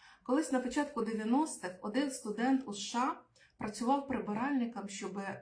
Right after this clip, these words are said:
накопичити гроші на комп'ютер. Його звали Кріс Гарднер. У нього не було де жити, він ночував у метро. Але він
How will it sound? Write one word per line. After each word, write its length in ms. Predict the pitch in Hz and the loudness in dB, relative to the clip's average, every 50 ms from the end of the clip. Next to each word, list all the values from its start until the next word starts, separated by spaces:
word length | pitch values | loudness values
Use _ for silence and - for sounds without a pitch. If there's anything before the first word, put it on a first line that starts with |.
| - _ _ _ _ _ _ - | -14 _ _ _ _ _ _ -8
накопичити 960 | 220 214 214 - 226 226 220 - 226 240 233 - 214 202 202 - 185 - - - | -6 -6 -6 -8 -10 -10 -6 -2 -2 -2 -2 -2 -6 -8 -8 -10 -12 -12 -12 -12
гроші 400 | 196 196 190 196 190 - - 190 185 180 | -8 -8 -6 -6 -6 -8 -10 -12 -12 -14
на 60 | - 180 | -16 -18
комп'ютер. 440 | 175 180 - - 185 185 - - - - _ _ _ _ _ _ _ _ _ | -18 -18 -18 -18 -18 -18 -18 -20 -20 -20 _ _ _ _ _ _ _ _ _
Його 260 | - 220 226 247 285 | -8 0 2 4 4
звали 420 | 269 247 240 254 247 247 240 233 233 | 4 2 2 0 0 0 -2 -4 -6
Кріс 400 | - - 208 202 202 202 - - | -8 -8 -8 -8 -8 -8 -8 -6
Гарднер. 520 | 185 160 156 160 - - - - - _ _ _ _ _ _ _ _ - - - _ - | -6 -6 -6 -6 -8 -12 -14 -14 -16 _ _ _ _ _ _ _ _ -20 -20 -20 _ 0
У 40 | 226 | 2
нього 500 | 240 269 311 294 277 269 240 233 - - | 4 4 6 4 4 2 2 0 -2 -2
не 120 | 226 233 | -2 0
було 260 | 233 214 240 254 254 233 | 0 0 0 0 0 0
де 180 | - 202 190 | -2 -4 -6
жити, 540 | 196 185 180 175 175 - _ 180 185 127 131 - | -8 -10 -10 -12 -14 -16 _ -20 -18 -18 -18 -14
він 200 | - 220 247 262 | -8 -4 -2 0
ночував 640 | 233 208 208 - - 196 185 190 202 214 208 214 - | 0 -2 -4 -8 -10 -6 -2 0 0 0 -2 -4 -6
у 80 | 208 202 | -8 -8
метро. 520 | 196 196 196 - 208 190 180 180 - - _ _ _ _ _ _ - _ _ | -8 -8 -10 -12 -10 -10 -10 -12 -14 -18 _ _ _ _ _ _ -20 _ _
Але 360 | - 214 208 202 202 202 202 | 2 4 4 4 2 0 0
він 380 | 202 208 233 269 269 247 - | -2 0 2 2 2 2 0